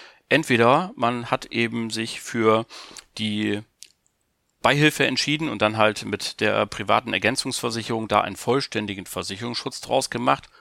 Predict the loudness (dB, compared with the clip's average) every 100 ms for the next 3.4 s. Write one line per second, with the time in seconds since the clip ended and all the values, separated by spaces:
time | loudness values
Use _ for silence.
0 | -10 -6 -6 -6 -6 -2 -2 -2 -4 -4
1 | -2 -2 0 0 0 -4 -16 -20 -20 -20
2 | _ _ _ 8 10 10 8 6 0 -4
3 | -2 2 0 -2